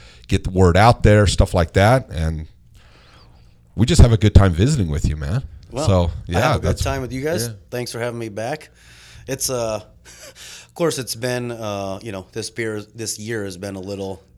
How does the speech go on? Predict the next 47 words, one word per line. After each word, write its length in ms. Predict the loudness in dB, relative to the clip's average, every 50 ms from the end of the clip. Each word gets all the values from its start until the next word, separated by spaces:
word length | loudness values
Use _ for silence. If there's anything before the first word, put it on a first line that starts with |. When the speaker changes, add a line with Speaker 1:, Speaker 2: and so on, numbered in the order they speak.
| _ _
Speaker 2:
different 360 | -8 -8 -6 -6 -8 -8 -8
<laughs> 40 | -8 -8
than, 100 | -8 -10
than 80 | -10 -12 -12 -16 -16 -14 -6
Speaker 1:
So 340 | -2 0 2 4 6 8 8
Speaker 2:
I 40 | 8
think 120 | 6 6
Speaker 1:
crazy. 280 | 4 4 4 4 4 2
Speaker 2:
every, 320 | 2 0 0 -2 -2 -2
everyone 440 | -2 0 0 0 -2 0 -2 -2 -2
expected. 880 | -4 -4 -6 -6 -8 -4 -2 -2 -2 -2 -4 -6 -6 -6 -6 -8 -10 -16 _ _ _ _ _ _ _ _
After 320 | -6 -6 -6 -4 -6 -6
we, 440 | -4 -4 -4 -4 -4 -4 -6 -8 -12 -14
I 60 | -14 -10
think 180 | -8 -8 -6
when 80 | -6 -6
you 80 | -6
and 80 | -4 -6
I 60 | -6
talked 260 | -6 -4 -6 -6 -6
the 100 | -6 -6
other 160 | -4 -4 -6 -6
day, 440 | -6 -6 -4 -4 -4 -6 -6 -8 -12 _ _ _
<clears throat> 40 | -8 -8 -6 -6 -8 -14 -16 -20 _ _ _
uh, 380 | -12 -10 -8 -8 -8 -8 -10 -10
we, 160 | -10 -10 -12 -14 -14
I 60 | -14 -12
was 140 | -10 -10 -8
here 160 | -8 -8 -8
in 100 | -10 -10
January. 560 | -10 -8 -8 -6 -6 -6 -8 -8 -8 -8 -6
Speaker 1:
January. 640 | -4 -2 0 2 2 2 4 4 4 4 4 2 2 0 -2 -6 -12 -10 -4
Speaker 2:
I 40 | 0
Speaker 1:
Yep. 60 | 0 0
Speaker 2:
said 120 | 0 -2
I 60 | -4
wanted 220 | -4 -6 -6 -6 -6
to 60 | -8
get 140 | -8 -8 -6
into 160 | -6 -4 -4
Speaker 3:
Feels 120 | -4 -4 -4
like 80 | -4 -4
Speaker 2:
using 120 | -4 -4
Speaker 3:
it 20 | -6
was 100 | -6 -4
Speaker 2:
my 60 | -6
Speaker 3:
yesterday. 500 | -6 -6 -8 -10 -10 -10 -10 -12 -12